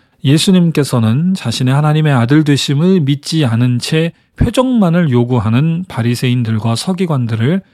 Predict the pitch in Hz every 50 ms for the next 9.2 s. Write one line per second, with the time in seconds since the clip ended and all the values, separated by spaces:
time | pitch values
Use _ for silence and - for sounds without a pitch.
0 | _ _ _ - - - 104 101 98 98 117 143 170 170 - 185 180 175 175 165
1 | 160 160 160 143 123 127 - - 135 - - 127 113 107 101 107 107 - - 135
2 | 143 135 - 139 127 123 120 117 - 175 170 156 - _ _ _ _ _ - 170
3 | 180 196 190 156 160 147 139 127 123 135 165 185 190 - _ _ _ _ _ _
4 | _ - - 165 180 180 170 - 180 170 - - 139 127 139 143 135 139 139 139
5 | 135 131 123 - - 139 123 - - 147 139 135 127 123 120 - - 127 120 143
6 | 175 170 139 113 120 - _ _ _ _ _ _ _ _ _ _ _ _ _ _
7 | _ - - - 147 131 139 131 120 117 131 160 190 202 190 _ _ _ _ _
8 | _ - - - 190 202 196 196 190 180 175 165 127 120 - - 135 120 113 104
9 | 98 98 95